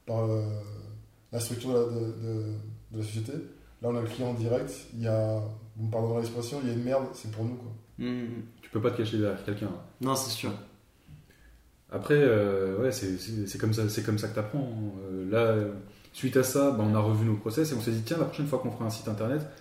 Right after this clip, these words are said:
Speaker 3: on va s'assurer de bien briefer le, le prestataire pour
Speaker 2: Ouais.
Speaker 3: être sûr qu'il y a pas de, »
Speaker 2: Qu'il y a pas de
Speaker 3: et
Speaker 2: souci.
Speaker 3: puis, et petit à petit, bah, voilà, tu, tu te, tu te
Speaker 1: T'apprends.
Speaker 3: cadres, t'apprends,
Speaker 1: Ouais,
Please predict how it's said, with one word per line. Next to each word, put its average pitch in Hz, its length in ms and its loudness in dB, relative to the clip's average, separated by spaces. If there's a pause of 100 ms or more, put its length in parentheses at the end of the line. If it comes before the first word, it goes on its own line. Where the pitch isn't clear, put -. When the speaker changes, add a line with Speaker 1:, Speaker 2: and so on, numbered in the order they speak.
(160)
Speaker 3:
on 107 60 -4
va 104 100 2
s'assurer 123 440 2
de 110 120 0
bien 110 320 2
briefer 117 340 0
le, 101 520 2
le 98 100 -2
prestataire 113 520 -2
pour 110 120 -2
Speaker 2:
Ouais. 120 80 4
Speaker 3:
être 113 60 0
sûr 143 260 4
qu'il 117 140 -2
y 113 40 2
a 110 40 2
pas 110 60 2
de, » 104 100 -2 (400)
Speaker 2:
Qu'il - 100 -20
y - 20 -10
a - 20 -4
pas - 0 -
de - 40 -4
Speaker 3:
et - 40 -4
Speaker 2:
souci. - 260 -6 (100)
Speaker 3:
puis, - 100 -12
et - 20 -12
petit 110 340 0
à - 40 6
petit, - 200 -2
bah, 104 140 2
voilà, 120 180 2
tu, 98 540 -2
tu 98 120 -10
te, - 120 -8
tu 95 960 -6
te 120 60 -6
Speaker 1:
T'apprends. 113 40 -4
Speaker 3:
cadres, 123 440 2
t'apprends, 131 340 -2
Speaker 1:
Ouais, 143 160 0